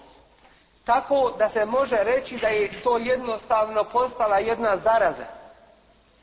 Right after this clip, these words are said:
među muslimanima. I dužnost nam je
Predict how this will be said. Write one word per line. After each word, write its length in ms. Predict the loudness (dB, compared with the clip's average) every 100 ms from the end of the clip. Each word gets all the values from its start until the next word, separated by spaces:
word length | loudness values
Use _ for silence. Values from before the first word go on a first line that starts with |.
| _ _ _ _ -4
među 300 | -2 -2 -2
muslimanima. 720 | -4 -4 -2 0 0 -2 -10 -18 -20 -20 _ _ _ _ _ _ _ _
I 120 | -10
dužnost 580 | -2 0 2 2 0 2
nam 220 | 0 0
je 200 | 0 -2